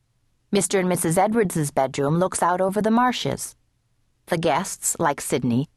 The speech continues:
have been relegated to a room with twin beds. Mister and Missus Edwards have invited Sydney to call them by their first names. When she tries to say Anna or Mark, however, the words stick in her throat.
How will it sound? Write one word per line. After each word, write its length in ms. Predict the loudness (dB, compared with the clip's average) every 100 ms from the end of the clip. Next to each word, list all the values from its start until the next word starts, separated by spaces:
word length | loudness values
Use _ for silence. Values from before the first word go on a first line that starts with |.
| _
have 160 | -2 0
been 160 | 2
relegated 540 | 2 0 0 2 2 0
to 180 | 0 0
a 80 |
room 320 | 2 0 2 0
with 160 | -2
twin 380 | -2 -2 0 2
beds. 480 | 0 -2 -8 -14 -20 _ _ _ _ _ _ _ _ _ _ _ _ 0
Mister 320 | 0 2 2
and 80 | 2
Missus 280 | 0 0
Edwards 440 | 0 0 -2 -2 -2
have 140 | 0
invited 440 | 2 2 2 0 0
Sydney 320 | 0 0 0
to 120 | -2
call 220 | 0 0
them 180 | 0 0
by 100 | 0
their 140 | -2 -4
first 400 | -2 -2 -2 -2
names. 580 | -2 -2 -6 -10 -12 -14 _ _ _ -4
When 160 | 0 0
she 160 | 0
tries 420 | -2 0 0 -2
to 140 | -2 -2
say 380 | 0 2 0 0 -2
Anna 480 | 0 0 0 -2 -4
or 120 | -4
Mark, 460 | -2 0 0 0 -4
however, 480 | -4 0 0 0 -2 -6 -10 -2
the 100 | 0
words 300 | 2 0 0
stick 340 | -2 -2 -2
in 80 | 0
her 140 | 0 -2
throat. 600 | -2 -2 0 -2 -6